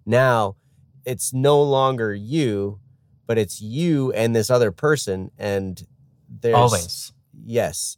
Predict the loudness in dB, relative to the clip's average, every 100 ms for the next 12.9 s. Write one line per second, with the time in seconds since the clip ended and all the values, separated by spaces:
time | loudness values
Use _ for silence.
0 | -10 -8 -6 -6 -6 -8 -8 -12 _ _
1 | _ 0 2 2 -4 -18 _ _ _ _
2 | _ _ _ _ _ _ _ _ _ _
3 | _ -10 2 4 6 2 -8 _ _ _
4 | _ _ _ _ _ _ 0 2 2 0
5 | 0 2 2 2 2 0 0 -6 -6 -2
6 | -2 -2 -4 -4 -2 0 -2 -2 -6 -6
7 | -8 -10 -16 _ _ -8 -6 -2 -2 -2
8 | -4 -4 -4 -4 -4 -4 -8 -12 -12 -12
9 | -10 -10 -8 -6 -6 -6 -10 -12 -12 -8
10 | -8 -10 _ _ -10 -4 0 2 2 0
11 | 0 0 0 -6 -8 -6 -4 -4 -4 -6
12 | -2 0 0 0 -2 -2 -4 -10